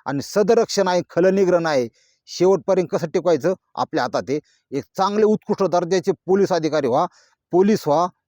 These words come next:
आणि आपल्या नावाचा, आपल्या आईवडिलांचा, गावाचा ठसा उमटेल असं काम करा,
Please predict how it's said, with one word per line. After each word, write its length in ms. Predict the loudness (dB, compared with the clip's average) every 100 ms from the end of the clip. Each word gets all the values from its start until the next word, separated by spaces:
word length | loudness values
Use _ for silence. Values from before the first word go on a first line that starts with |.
| _
आणि 220 | -6 -2
आपल्या 260 | -2 -2 -2
नावाचा, 500 | 0 0 0 0 0
आपल्या 320 | -2 -2 -2
आईवडिलांचा, 500 | 0 0 0 -2 -4
गावाचा 480 | -4 0 0 0 -2 -6
ठसा 320 | -8 -4 -4 -4 _ _ -10
उमटेल 420 | -6 -4 0 2
असं 200 | 0 -2
काम 200 | -4 -4
करा, 240 | -2 -2